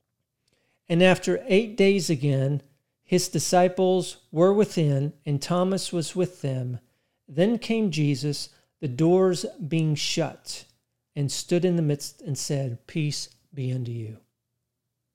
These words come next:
Now, Jesus appears to them eight days after the first time. Only Thomas is with them this time.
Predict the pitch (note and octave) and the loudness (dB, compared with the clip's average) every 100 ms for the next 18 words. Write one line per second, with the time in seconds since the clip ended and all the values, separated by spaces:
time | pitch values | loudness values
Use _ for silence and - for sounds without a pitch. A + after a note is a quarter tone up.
0 | _ _ _ _ _ _ _ _ _ _ | _ _ _ _ _ _ _ _ _ _
1 | _ _ _ D#3+ D#3 B2+ - _ _ _ | _ _ _ -4 -4 -4 -10 _ _ _
2 | _ _ _ _ _ _ D3+ G3 A#3+ - | _ _ _ _ _ _ 0 2 2 0
3 | D#3+ D#3 - E4 - G3+ G#3+ - C#3+ D3 | -2 -4 -8 -10 -4 0 0 -2 -6 -4
4 | C#3+ - D#3+ E3+ - D3+ D3+ C#3+ D3 C#3+ | -4 -6 -6 -6 -2 0 0 -2 -4 -4
5 | D#3 C3 F3 E3 - B2 A#2 - _ _ | -8 -6 -6 -6 -6 -10 -12 -16 _ _
6 | _ _ _ _ - D#3 E3 D3+ F3+ F#3+ | _ _ _ _ -4 0 0 0 -2 0
7 | F3+ - D#3+ C3 C#3+ C#3 C#3 C3+ D3 - | 0 0 -4 -2 -2 -2 -2 -2 -2 -4
8 | C3 A2+ | -10 -14